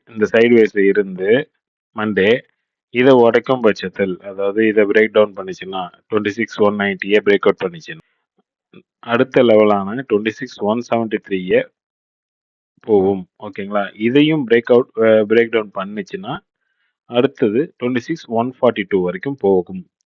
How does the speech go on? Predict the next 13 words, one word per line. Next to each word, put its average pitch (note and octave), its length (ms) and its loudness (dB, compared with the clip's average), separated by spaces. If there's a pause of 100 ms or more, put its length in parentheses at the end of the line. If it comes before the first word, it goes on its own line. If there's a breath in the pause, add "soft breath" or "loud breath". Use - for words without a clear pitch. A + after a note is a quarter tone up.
(260)
போகிறதுக்குண்டாக F#2+ 760 -6 (760)
நிறைய G#2 300 2
சான்ஸ் F#2 320 -4
இருக்கு. - 260 -10 (1900)
So, B2+ 80 -4 (280)
மண்டே A#2 380 0
மார்க்கெட் A2+ 380 -2
எப்படி A2+ 280 -4
ஓப்பன் G#2+ 300 2
ஆகுதுன்றத G2+ 540 -6 (220)
பார்த்துக்கிட்டு A2 500 -2 (200)
ட்ரேட் G#2 280 -4
பண்ணுவோம். F2 340 -14